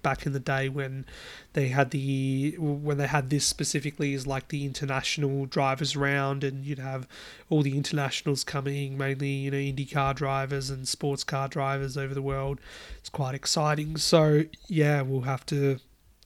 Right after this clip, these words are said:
see how that pans out come the weekend. Not sure what the weather's gonna be doing too, because it's been quite wet in this part of the world.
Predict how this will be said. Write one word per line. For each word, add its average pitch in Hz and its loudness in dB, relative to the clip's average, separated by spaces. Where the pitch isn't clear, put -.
see 170 8
how 165 10
that 170 8
pans 160 6
out 170 8
come 160 4
the 156 0
weekend. 175 2
Not 226 12
sure 220 12
what 170 10
the 147 8
weather's 165 10
gonna 143 6
be 135 4
doing 135 2
too, 170 4
because 131 -2
it's 127 0
been 135 0
quite 143 6
wet 139 6
in 131 -6
this 127 2
part 131 2
of 123 0
the 127 2
world. 127 0